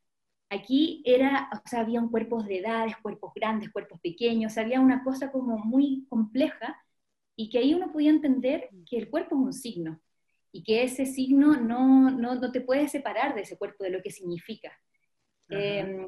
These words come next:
Speaker 1: y en ese sentido, creo que el trabajo con el género viene desde esa perspectiva. No es algo que yo he trabajado en términos de la temática,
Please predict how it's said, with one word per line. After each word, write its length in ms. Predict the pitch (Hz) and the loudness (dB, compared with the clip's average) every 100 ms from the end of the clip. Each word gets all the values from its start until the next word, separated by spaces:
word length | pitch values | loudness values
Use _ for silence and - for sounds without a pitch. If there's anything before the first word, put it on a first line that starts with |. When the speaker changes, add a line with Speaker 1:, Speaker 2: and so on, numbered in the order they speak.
| - | -12
Speaker 1:
y 180 | - 202 | -12 -6
en 100 | 214 | -2
ese 200 | 247 294 | -2 -2
sentido, 880 | 262 262 262 254 277 302 320 339 - _ _ | 2 4 4 0 0 0 0 -4 -8 _ _
creo 240 | 233 247 | -2 -2
que 100 | 254 | -2
el 100 | 240 | -6
trabajo 360 | 214 208 220 254 | -4 -4 -4 -4
con 140 | 240 | -4
el 120 | 196 | -6
género 360 | 170 240 247 262 | -6 -6 -2 0
viene 300 | 220 226 220 | 0 -2 -2
desde 240 | 202 175 | -4 -8
esa 180 | 202 214 | -8 -8
perspectiva. 720 | 185 - - - 220 165 160 | -12 -14 -18 -12 -6 -6 -6
No 200 | 185 196 | -10 -6
es 120 | 214 | -4
algo 200 | 240 254 254 | -2 -2 -4
que 140 | 208 | -8
yo 300 | 208 214 220 | -6 -4 -4
he 140 | 208 | -4
trabajado 580 | 196 202 175 - 190 202 | -6 -6 -6 -6 -4 -4
en 120 | 208 208 | -6 -8
términos 380 | 202 202 202 208 _ | -8 -6 -6 -8 _
de 380 | - 170 147 - - | -8 -8 -8 -16 -10
la 120 | 170 | -8
temática, 680 | 170 175 185 214 - 269 | -4 -4 -4 -6 -6 -6